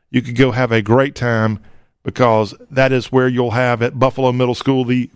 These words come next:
Possum Palooza Craft and Vendor Show. That's Saturday there in the Mountain State.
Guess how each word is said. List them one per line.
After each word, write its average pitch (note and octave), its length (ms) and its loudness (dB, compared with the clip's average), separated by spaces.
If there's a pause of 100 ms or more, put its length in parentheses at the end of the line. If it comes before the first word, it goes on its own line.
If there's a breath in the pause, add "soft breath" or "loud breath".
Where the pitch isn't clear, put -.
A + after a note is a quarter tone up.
Possum A3 680 0
Palooza F#3+ 440 2
Craft E3 440 -2
and D3+ 180 -4
Vendor A#2+ 300 -2
Show. G2+ 400 -2 (460 soft breath)
That's B2 220 -2
Saturday G2+ 840 -2 (680)
there A2 280 2
in G#2+ 180 -2
the G2+ 60 0
Mountain G#2 360 -2
State. G#2 340 -4